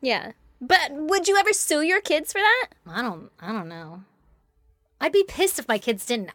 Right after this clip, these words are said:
Speaker 2: uh, help me, though, 'cause that's the family I come from, is like, you take care of your parents. You take care of mom.
Speaker 1: Yeah, but they raised those kids. So you reap what you sow.
Speaker 2: Well,
Speaker 1: There's a
Speaker 2: yeah, that's why,
Speaker 1: reason
Speaker 2: that's
Speaker 1: that
Speaker 2: why
Speaker 1: the kids are
Speaker 2: I would be mad,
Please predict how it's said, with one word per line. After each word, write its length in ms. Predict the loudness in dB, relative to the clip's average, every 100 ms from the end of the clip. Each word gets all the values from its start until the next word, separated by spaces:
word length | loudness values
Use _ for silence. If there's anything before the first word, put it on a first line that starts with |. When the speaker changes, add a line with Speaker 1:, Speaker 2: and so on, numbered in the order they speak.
| -8
Speaker 2:
uh, 60 | -6
help 300 | 0 0 -2
me, 160 | -12
though, 260 | -10 -8 -8
'cause 160 | -6 -2
that's 180 | -2 -4
the 120 | -10
family 400 | -2 -2 -2 -2
I 160 | -2
come 220 | -4 -8 -8
from, 220 | -10 -10
is 80 | -10
like, 140 | -8
you 100 | -8
take 220 | -10 -10 -10
care 240 | -8 -8
of 100 | -8
your 100 | -12
parents. 640 | -10 -10 -10 -14 -18 -20 -20 _ _ _ -10
You 120 | -6
take 200 | -4 -4
care 160 | -4 -6
of 60 |
mom. 460 | -6 -6 -6 -8 -4
Speaker 1:
Yeah, 400 | 2 6 6 4
but 260 | 0 0
they 200 | 0 0
raised 600 | 0 -2 0 -2 -4 -8
those 360 | -6 -4 -4 -6
kids. 580 | -6 -8 -10 -12 -14 -14 _ _ _ _ _
So 680 | -12 -4 0 0 -2 -6 -8 -10
you 140 | -8
reap 200 | -4 -6
what 160 | -6 -10
you 60 | -8
sow. 520 | -4 -4 -4 -6 -2
Speaker 2:
Well, 120 | 4 6
Speaker 1:
There's 100 | 8
a 20 |
Speaker 2:
yeah, 140 | 8
that's 240 | 8 6 6
why, 180 | 4 4
Speaker 1:
reason 160 | -2 -2
Speaker 2:
that's 180 | 2 2
Speaker 1:
that 40 | 4
Speaker 2:
why 140 | 2
Speaker 1:
the 60 | 2
kids 200 | 0 0
are 380 | 0 2 0 -2 4
Speaker 2:
I 260 | 6 6
would 160 | 4 -2
be 100 | -6
mad, 360 | -8 -12 -14